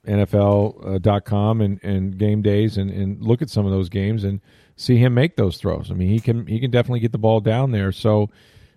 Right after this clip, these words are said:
I think it, it's, it's gonna be a, a challenge for him. I think he'll embrace it. He loves football. Uh, he hasn't had to do this for twenty years, so it won't be perfect, but he's got some pretty talented guys around him, and the interesting thing is gonna be to see how they work, right?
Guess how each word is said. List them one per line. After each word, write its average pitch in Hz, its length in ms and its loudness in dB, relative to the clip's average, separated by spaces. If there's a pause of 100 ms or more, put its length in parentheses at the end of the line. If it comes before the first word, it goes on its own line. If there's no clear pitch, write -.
I - 320 -2
think 180 280 0
it, 143 180 -2
it's, - 340 -4
it's 131 220 -6
gonna 131 240 2
be 117 460 0
a, 110 300 -6
a - 20 -4
challenge 135 560 -2
for 156 120 -2
him. 180 380 0
I - 80 -4
think 120 280 -4
he'll 120 180 2
embrace 104 420 -2
it. - 160 -6
He 95 140 -4
loves 110 260 2
football. 147 580 -2 (540)
Uh, - 140 -6
he 101 160 0
hasn't 120 260 2
had 131 120 2
to 123 60 0
do 123 200 6
this 135 160 4
for - 120 -4
twenty 135 320 -2
years, 143 380 0
so 113 200 2
it 107 80 0
won't 113 220 -2
be 120 120 -2
perfect, - 580 -2
but 104 280 0 (420)
he's 110 160 -2
got 131 160 2
some 123 140 -4
pretty 131 200 4
talented 127 480 0
guys 117 340 2
around 117 460 0
him, 98 360 0
and 101 560 -2
the 107 100 2
interesting 147 420 -2
thing 101 260 -2
is 95 120 -4
gonna 101 180 -4
be 104 140 -2
to 98 100 -2
see 104 220 -6
how 92 160 -2
they 98 200 -2
work, 95 340 -6
right? 95 280 -4